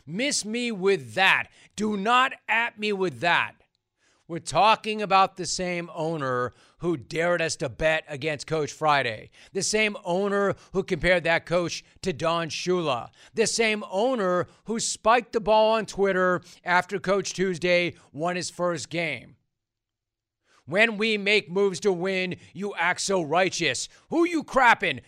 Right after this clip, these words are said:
Just win, baby." Remember that?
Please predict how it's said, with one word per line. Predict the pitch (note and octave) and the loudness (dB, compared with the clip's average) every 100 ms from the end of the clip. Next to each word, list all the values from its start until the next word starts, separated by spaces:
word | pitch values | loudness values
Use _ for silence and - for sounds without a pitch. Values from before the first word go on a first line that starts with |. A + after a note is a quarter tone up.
| _ | _
Just | - C4 A3+ | 2 2 2
win, | D#3+ A#3 G#3+ D#3+ | 0 2 2 2
baby." | G3 G3 F#3+ G3+ D#3+ _ _ _ _ | 2 4 2 0 -4 _ _ _ _
Remember | C#3 G3+ C#4+ C#4+ | -6 0 4 6
that? | D4 D4 | 6 6